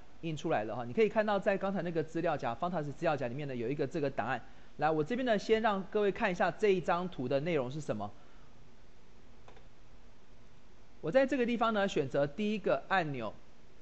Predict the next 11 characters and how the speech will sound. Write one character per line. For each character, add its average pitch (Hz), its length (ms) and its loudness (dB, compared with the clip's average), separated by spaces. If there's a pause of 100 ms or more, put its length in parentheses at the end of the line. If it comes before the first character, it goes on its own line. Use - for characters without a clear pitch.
(240)
Category 180 500 2
Object， 156 400 0 (460)
做 185 220 2
物 190 200 0
件 175 240 2
的 143 140 2
管 143 260 0
理。 151 140 0 (1040)
我 160 120 6
先 254 240 4
把 156 360 2